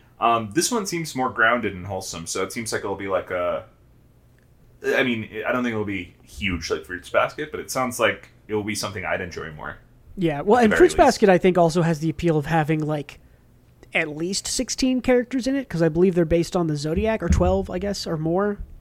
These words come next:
Speaker 2: So it's sort of like, there's a couple of romantic pairings, and you kind of have the competition element, and there's a little bit of a harem twinge, even though it's not really a harem. It's got a lot of different things going for it. I've watched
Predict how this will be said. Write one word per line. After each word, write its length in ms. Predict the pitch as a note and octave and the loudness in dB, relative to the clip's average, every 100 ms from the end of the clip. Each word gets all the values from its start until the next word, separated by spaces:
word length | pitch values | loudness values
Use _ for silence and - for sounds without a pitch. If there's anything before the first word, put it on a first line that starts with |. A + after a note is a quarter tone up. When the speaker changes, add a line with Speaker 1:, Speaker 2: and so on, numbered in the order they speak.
| - | -20
Speaker 2:
So 180 | - F3+ | -2 2
it's 100 | F3+ | 2
sort 240 | - G3+ F#3+ | 4 4 6
of 100 | F3 | 6
like, 340 | E3+ D#3+ A#2 - _ - - - _ _ _ - - _ _ | 4 2 -8 -20 _ -20 -20 -20 _ _ _ -20 -20 _ _
there's 260 | G#3 G#3 | 2 4
a 60 | F#3 | 4
couple 380 | F3+ G#3+ G3+ G#3 | 2 2 4 2
of 120 | F#3 | 4
romantic 460 | G3+ F#3 F#3 F#3 - | 4 6 4 2 4
pairings, 560 | G3 F#3+ F#3+ F#3+ F#3 | 4 6 6 4 0
and 160 | E3+ F3 | 0 0
you 80 | E3+ | 0
kind 220 | F#3 F3+ | 0 2
of 80 | E3 | 2
have 180 | F3 | 2
the 80 | D#3 | 0
competition 1000 | E3 F#3 F3+ E3 F3+ D#3+ - E3 E3 E3 E3 | -2 -2 -2 0 0 0 0 0 0 -4 -4
element, 560 | E3+ E3+ E3 E3+ E3 | -2 0 0 -2 -2
and 100 | E3 | -2
there's 180 | E3 D#3+ | -2 -2
a 40 | |
little 320 | F3 F3+ G3+ F#3+ | -2 2 2 4
bit 320 | F#3 F#3+ F#3 | 2 2 0
of 160 | F#3 | -2
a 80 | F#3 | -2
harem 420 | E3+ G3+ G#3+ G3+ G3 | -2 2 4 2 4
twinge, 440 | - G#3+ G#3+ F#3 | 4 6 2 4
even 160 | F#3 F#3 | 4 4
though 80 | F#3 | 2
it's 140 | F3+ | 2
not 200 | F#3 F3 | 0 2
really 200 | F#3 F3+ | 2 2
a 80 | F3 | 2
harem. 540 | F3+ F#3 F#3 F#3 F#3 - - - _ _ | 2 2 4 2 0 -8 -18 -20 _ _
It's 140 | - G3+ | -2 2
got 160 | E4 | 6
a 40 | C#4+ | 8
lot 340 | G#3 F#3+ F#3+ | 10 12 12
of 40 | F3+ | 10
different 220 | E3+ E3+ | 4 4
things 220 | E3+ D#3 | 2 2
going 180 | D3+ C#3+ | -2 -2
for 220 | - D3+ | -6 -8
it. 40 | |
I've 200 | D#3+ G#3 | 0 2
watched 500 | F#3+ G3 F#3+ - - | 4 4 2 -2 -10